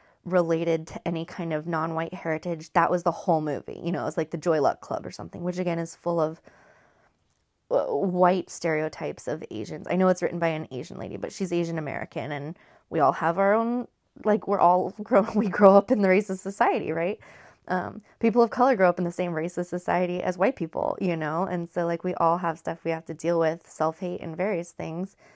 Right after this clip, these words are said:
stereotypes we have to unpack, you know, and learn are wrong. Okay, sorry, let's get back on this thing.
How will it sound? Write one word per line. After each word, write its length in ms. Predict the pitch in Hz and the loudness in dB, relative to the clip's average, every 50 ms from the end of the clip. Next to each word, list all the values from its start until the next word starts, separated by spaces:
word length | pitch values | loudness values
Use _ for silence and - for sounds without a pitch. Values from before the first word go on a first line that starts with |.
| _ _ _ | _ _ _
stereotypes 680 | - - - 175 175 170 165 - 190 175 - - - | -8 0 2 4 4 4 2 0 -2 -4 -4 -4 -4
we 100 | 170 175 | -4 -4
have 200 | 180 175 170 - | -2 -2 -4 -6
to 160 | - - - | -8 -8 -6
unpack, 580 | - 165 160 - 170 147 147 160 180 - - - _ _ _ _ _ _ _ _ | -6 -6 -4 -4 -4 -4 -4 -4 -4 -8 -14 -20 _ _ _ _ _ _ _ _
you 120 | - 170 | -8 -8
know, 160 | 160 151 151 165 | -6 -6 -6 -8
and 340 | 165 165 160 - - 151 | -8 -8 -10 -10 -10 -8
learn 180 | 156 156 156 160 | -6 -6 -4 -4
are 100 | 160 147 | -6 -6
wrong. 400 | 151 156 143 147 147 156 185 208 - _ - - - _ _ _ - | -4 -4 -4 -2 -2 -4 -4 -6 -8 _ -20 -20 -20 _ _ _ 0
Okay, 260 | 214 214 196 - - - - _ _ | 2 2 2 -2 -6 -10 -20 _ _
sorry, 300 | - - - 233 208 190 | -14 0 4 6 6 6
let's 180 | 190 196 208 - | 6 4 4 2
get 140 | - 262 233 | 2 4 4
back 160 | 254 240 226 | 4 4 4
on 100 | 233 226 | 2 0
this 140 | 220 214 208 | -2 -2 -2
thing. 280 | - 214 196 190 196 | 0 0 0 0 -2